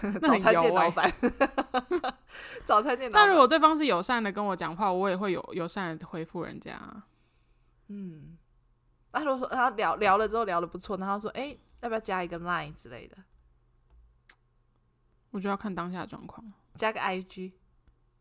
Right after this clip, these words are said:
Speaker 2: 嗯，I G可能先不要。
Speaker 1: <laughs>
Speaker 2: 因为我I G都是我的朋友。
Speaker 1: 哎，我问你，你觉得I G跟 Line 哪一个比较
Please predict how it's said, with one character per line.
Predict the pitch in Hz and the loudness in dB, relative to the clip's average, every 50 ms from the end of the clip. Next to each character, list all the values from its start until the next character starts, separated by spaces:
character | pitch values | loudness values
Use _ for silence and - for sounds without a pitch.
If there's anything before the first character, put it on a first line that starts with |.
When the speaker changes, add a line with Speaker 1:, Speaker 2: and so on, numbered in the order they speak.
| _ _ _ | _ _ _
Speaker 2:
嗯 | 214 202 196 196 196 202 | -12 -10 -10 -10 -10 -8
，I | - 220 214 | -6 -6 -4
G | 196 220 214 | -4 -4 -6
可 | 214 185 | -6 -8
能 | 160 160 | -10 -10
先 | 160 175 165 160 | -10 -12 -12 -12
不 | 165 | -12
要。 | 151 - - - 196 - _ | -12 -14 -14 -16 -18 -20 _
Speaker 1:
<laughs> | 175 - - - - - 320 - _ _ _ _ _ _ - - - - | -18 -16 -16 -16 -16 -18 -18 -18 _ _ _ _ _ _ -20 -20 -10 -2
Speaker 2:
因 | 254 277 | 2 4
为 | |
我 | 240 | 6
I | 220 220 233 | 6 6 4
G | 202 220 226 | 2 -2 -2
都 | 220 220 214 | -2 -2 -2
是 | 220 | -2
我 | 208 165 | -4 -4
的 | 156 | -6
朋 | 156 - - - 143 | -8 -10 -12 -14 -14
友。 | 151 - 202 - _ | -16 -18 -20 -18 _
Speaker 1:
哎， | - - 269 214 | -4 -4 -4 -2
我 | 202 208 214 | 0 0 0
问 | 269 302 254 | 0 0 -2
你， | 214 175 | -6 -8
你 | 160 180 | -10 -10
觉 | 175 - 262 | -6 -6 -6
得 | - - | -6 -4
I | - 196 190 190 202 | -2 -2 -2 -2 -4
G | 190 - 180 185 185 | -8 -12 -14 -14 -12
跟 | - - 180 175 180 | -8 -8 -8 -8 -6
Line | 185 180 175 160 123 | -6 -6 -6 -6 -8
哪 | 123 117 98 | -12 -14 -14
一 | - | -12
个 | - 151 151 | -12 -12 -12
比 | - - | -14 -16
较 | - - 156 139 117 104 85 - | -16 -10 -6 -4 -4 -4 -4 -8